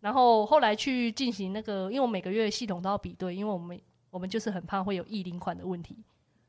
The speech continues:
然后我们后来去进行系统比对的时候，溢领款就出来了，我们就会发现说，“哎，搞什么？那这个月他已经在领我育儿津贴，他怎么又去申请了劳-，劳保局的那个六成薪？”啊，变成说溢领款，可是溢领款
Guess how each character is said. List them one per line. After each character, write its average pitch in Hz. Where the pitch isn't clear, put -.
然 190
后 214
我 190
们 190
后 240
来 214
去 220
进 220
行 190
系 185
统 196
比 196
对 202
的 185
时 190
候， 196
溢 220
领 196
款 190
就 185
出 185
来 175
了， -
我 196
们 208
就 233
会 302
发 294
现 294
说 294
，“哎， 370
搞 277
什 294
么？ 190
那 349
这 359
个 330
月 330
他 311
已 277
经 277
在 311
领 254
我 226
育 262
儿 233
津 240
贴， 254
他 269
怎 262
么 196
又 247
去 254
申 240
请 220
了 180
劳-， 220
劳 226
保 240
局 190
的 185
那 214
个 214
六 208
成 180
薪？” 175
啊， 269
变 294
成 294
说 277
溢 294
领 240
款， 220
可 226
是 330
溢 381
领 302
款 196